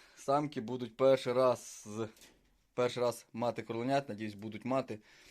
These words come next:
Не знаю, будемо разом з вами знати, тож, е, не забудьте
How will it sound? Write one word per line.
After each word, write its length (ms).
Не 140
знаю, 360
будемо 360
разом 260
з 20
вами 280
знати, 380
тож, 240
е, 260
не 140
забудьте 580